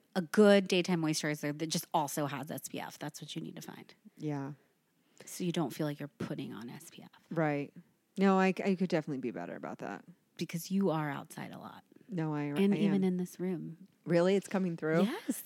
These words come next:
Speaker 2: Gosh, can't escape it. Okay. I, I mean, I'll, I'll, I'll use it. But, yeah.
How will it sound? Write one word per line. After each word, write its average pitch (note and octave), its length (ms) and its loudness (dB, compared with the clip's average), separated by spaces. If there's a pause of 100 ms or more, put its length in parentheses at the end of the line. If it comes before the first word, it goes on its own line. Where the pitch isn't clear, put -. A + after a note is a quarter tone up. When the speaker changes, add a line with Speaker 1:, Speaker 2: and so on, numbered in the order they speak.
(120)
Speaker 2:
Gosh, - 100 -10 (720)
can't D#3 220 -2
escape C3+ 380 -4
it. C3 220 -4
Okay. - 300 4
I, A#3+ 200 12
I B3 80 6
mean, B3 160 6
I'll, A3+ 240 8
I'll, F#3 200 8 (100)
I'll D3 200 2
use - 300 -8
it. G#2 140 -8 (580)
But, F3+ 260 10 (1500)
yeah. - 220 -4